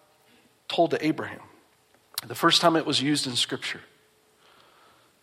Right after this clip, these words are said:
Remember, God called Abraham and said through him he would, uh, bless all nations. He would make his children as numerous as the sand. God brought a covenant with Abraham,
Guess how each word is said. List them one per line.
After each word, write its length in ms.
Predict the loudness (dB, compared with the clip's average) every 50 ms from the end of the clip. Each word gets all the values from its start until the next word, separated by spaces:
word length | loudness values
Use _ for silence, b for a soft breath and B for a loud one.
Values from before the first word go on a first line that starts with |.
| _ _ _ _ _ -20 -16
Remember, 300 | -6 -2 0 2 4 6
God 260 | 8 8 8 8 4
called 260 | 0 2 4 6 6
Abraham 440 | 6 6 6 4 4 4 4 4 4
and 100 | 2 2
said 220 | 4 4 4 4
through 200 | 2 0 0 0
him 240 | 2 2 0 0 0
he 120 | -2 -2
would, 220 | -2 0 0 -2 -2 -4 B B B B B B B
uh, 180 | -10 -8 -8
bless 380 | -2 4 6 6 6 6 4 2
all 120 | 2 2
nations. 580 | 4 4 2 2 2 0 0 -2 -4 -4 -4 -4
He 60 | -6
would 120 | -6 -4 -2
make 240 | -2 -2 -2 -2
his 240 | -4 -6 -4 -4 -2
children 500 | -2 -2 -2 0 -2 -2 -2 -4 -4 -2
as 240 | -2 -2 -4 -4 -6 B B B B B
numerous 400 | 0 2 2 4 4 2 2 -2
as 80 | -2 -4
the 80 | -4
sand. 440 | -4 0 4 6 6 6 6 6 8
God 360 | 10 10 10 8 6 2 -2
brought 220 | 2 4 4 4 4
a 60 | 0
covenant 520 | -4 -8 -2 0 0 0 2 0 -2 -2
with 140 | -2 -6 -10 -6 -2
Abraham, 560 | -2 -2 0 -2 -2 -2 -2 -2 -2 -4 -6